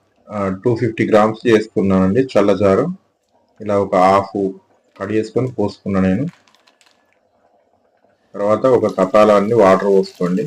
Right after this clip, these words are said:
ఎందుకంటే పల్చగా ఉంటేనే టేస్ట్ ఉంటది, చిక్కగా ఉండద్దు. చల్లచారు దానికి అదే అందం అన్నట్టు, పల్చగా ఉంటేనే అందం ఉంటది. ఇట్లా మంచిగా కలుపుకోండి గడ్డలు లేకుండా. ఇప్పుడు మనం ఒక తగినంత సాల్ట్ వేసుకోండి.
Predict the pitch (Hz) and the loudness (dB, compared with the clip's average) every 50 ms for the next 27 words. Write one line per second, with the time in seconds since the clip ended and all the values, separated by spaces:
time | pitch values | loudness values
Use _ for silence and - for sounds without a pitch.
0 | 170 - _ _ _ _ _ _ _ _ _ - - 92 98 104 107 110 110 110 | -8 -12 _ _ _ _ _ _ _ _ _ -20 -16 -14 -10 -6 -4 -4 -2 0
1 | 135 151 165 170 - - - - _ - 110 104 107 - - 135 123 117 110 104 | 0 0 0 0 -2 -6 -16 -20 _ -8 -6 -6 -4 0 2 2 2 2 2 0
2 | 113 120 139 143 - 113 110 110 - - - 101 95 - 104 113 160 208 208 - | 0 0 0 2 4 4 4 4 4 0 -6 -4 -2 0 2 2 2 0 -2 -6
3 | - _ _ _ _ _ _ _ - 107 - - 110 110 107 98 98 95 92 87 | -14 _ _ _ _ _ _ _ -14 -12 -4 0 0 2 2 2 2 2 2 2
4 | 90 135 170 208 - - _ _ _ _ - 110 98 101 101 95 - 95 92 92 | 2 0 0 0 -2 -8 _ _ _ _ -6 -4 -2 -2 -2 0 2 2 2 2
5 | 120 147 143 127 107 104 101 98 95 98 98 113 127 120 98 95 92 92 92 92 | 2 0 0 0 0 0 0 0 0 2 2 2 2 2 2 2 2 2 2 0
6 | - - 92 - - - - 170 190 196 - _ _ _ _ _ _ _ _ _ | 0 -2 -2 -4 -4 -4 -4 -4 -6 -6 -10 _ _ _ _ _ _ _ _ _
7 | _ - 98 98 - 117 110 107 107 98 110 127 135 117 101 98 98 98 95 92 | _ -14 -12 -6 -2 0 0 0 0 -2 0 0 2 2 2 2 2 2 2 0
8 | 90 - 98 101 143 185 190 - _ _ _ _ _ _ _ _ - _ _ _ | 0 0 0 0 0 -2 -4 -8 _ _ _ _ _ _ _ _ -20 _ _ _
9 | _ _ - 107 98 98 98 104 104 95 - 120 110 101 101 101 98 - - 110 | _ _ -10 -8 -6 -6 -6 -6 -4 0 2 4 4 4 4 2 0 -2 0 0
10 | 101 95 95 117 127 117 107 98 95 95 101 101 101 101 95 95 - 98 92 92 | 2 2 2 0 2 2 2 2 2 4 2 2 4 4 2 2 0 -2 -2 -2
11 | 104 143 175 180 _ _ _ _ _ _ _ _ _ _ _ _ _ _ _ _ | -2 -2 -4 -6 _ _ _ _ _ _ _ _ _ _ _ _ _ _ _ _
12 | _ _ _ _ _ _ _ - 110 104 101 98 104 107 110 104 - 127 139 147 | _ _ _ _ _ _ _ -10 -8 -6 -4 -4 -2 -2 -2 0 2 2 2 2
13 | 143 - - 110 101 104 110 113 117 110 113 - - 104 104 104 95 107 104 98 | 2 -2 -2 0 0 2 0 -2 -2 -4 -4 0 2 4 4 4 2 0 0 0
14 | - - - 95 90 92 98 143 | -2 -2 -2 -2 0 0 -2 -2